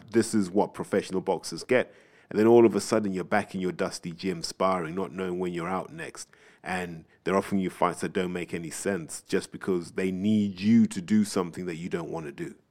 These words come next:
And so what happens? These young men struggle. The same way that young men listening to this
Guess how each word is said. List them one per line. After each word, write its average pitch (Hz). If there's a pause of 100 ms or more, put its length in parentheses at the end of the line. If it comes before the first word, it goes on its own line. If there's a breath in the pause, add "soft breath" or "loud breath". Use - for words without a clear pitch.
(2750)
And 110
so 113
what 120
happens? 139 (180 soft breath)
These 104
young 113
men 110
struggle. - (800)
The 107
same 131
way 127
that 113
young 123
men 120
listening 120
to 120
this 139